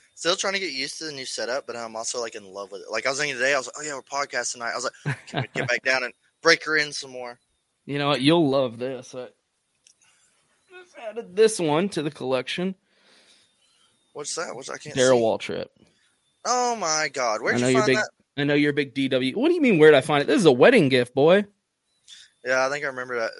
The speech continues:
Speaker 1: in Texas, but
Speaker 2: Yep.
Speaker 1: jeez, you
Speaker 2: Yep,
Speaker 1: should have
Speaker 2: yep.
Speaker 1: left it
Speaker 2: I
Speaker 1: in
Speaker 2: got the
Speaker 1: Texas.
Speaker 2: autographed guitar right behind me also.
Speaker 1: Should have left it in Texas. Yeah, what a great souvenir. He autographed this sword.
Speaker 2: He autographed a guitar.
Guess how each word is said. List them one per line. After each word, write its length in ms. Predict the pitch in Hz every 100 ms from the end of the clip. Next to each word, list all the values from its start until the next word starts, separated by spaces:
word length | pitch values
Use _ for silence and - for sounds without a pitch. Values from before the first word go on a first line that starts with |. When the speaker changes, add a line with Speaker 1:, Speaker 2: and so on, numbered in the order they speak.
| 117
Speaker 1:
in 60 |
Texas, 480 | 104 123 - 104 -
but 160 | 101 92 -
Speaker 2:
Yep. 240 | 120 127
Speaker 1:
jeez, 220 | 104 - _ _ -
you 40 |
Speaker 2:
Yep, 20 |
Speaker 1:
should 160 | 123 123
have 80 | 110
Speaker 2:
yep. 120 | 131 _ -
Speaker 1:
left 240 | 113 -
it 20 | -
Speaker 2:
I 40 |
Speaker 1:
in 80 | 143
Speaker 2:
got 100 | 143
the 80 | 151
Speaker 1:
Texas. 120 | 135
Speaker 2:
autographed 400 | 143 143 147 -
guitar 480 | 139 - 147 127 113 -
right 160 | 120 110
behind 280 | 123 131 120
me 80 |
also. 320 | 127 143 - - _
Speaker 1:
Should 280 | - 131 131
have 80 | 107
left 280 | 110 - 127
it 80 |
in 80 | 117
Texas. 680 | 117 - - 101 - - - - - _ _ 143 - - - _ _ _
Yeah, 100 | 165
what 120 | 160
a 60 | 202
great 180 | 196 196
souvenir. 500 | 196 175 180 185 127
He 120 | 143
autographed 480 | 165 180 165 165 -
this 140 | 143
sword. 560 | - - 170 151 95 - _ _ - - _ _ _ - - - _ _ _ _ _ _ _ _ - _ _ _
Speaker 2:
He 200 | - 285
autographed 680 | 202 196 220 214 165 165 156
a 40 | 156
guitar. 640 | 135 - 123 117 107